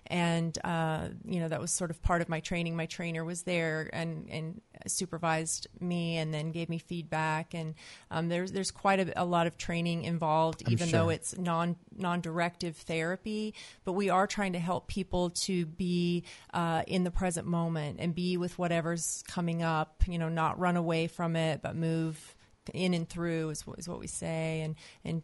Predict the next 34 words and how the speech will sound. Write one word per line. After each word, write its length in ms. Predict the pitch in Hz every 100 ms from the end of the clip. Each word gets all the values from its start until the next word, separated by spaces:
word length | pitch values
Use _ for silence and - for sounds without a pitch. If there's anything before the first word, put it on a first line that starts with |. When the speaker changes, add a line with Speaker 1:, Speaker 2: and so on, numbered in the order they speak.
| -
Speaker 1:
you 180 | - 180
know, 120 | 165
to 120 | 165 180
trust 800 | - 180 165 160 160 160 - 170
and 180 | 160
let 220 | 160 - 170
go 460 | 180 170 165 165
and 120 | 165
be 200 | 165 170
open. 360 | 165 170 175 165
We're 100 | 160
trying 200 | 180 165
to 60 | 165
encourage 540 | 165 - 170 170 -
this. 380 | 147 143 170 - - - - - -
Um, 460 | 165 156 - 175 - - - - -
s-, 140 | -
but 320 | 185 190 180 -
what, 340 | 190 190 - - - - -
you 160 | 202 196
know, 320 | 180 170 - - -
just 260 | 185 190 -
what 280 | 185 196 -
the, 460 | 190 175 170 156 -
what 220 | 185 175
the 80 | 180
medicine 460 | 180 185 175 180
does 280 | 170 190 220
for 140 | - 208
people 500 | - 175 - 165 165
is 220 | 165 165
it 200 | 170 -
stops, 640 | - - 180 214 - - -
uh, 340 | 190 180 165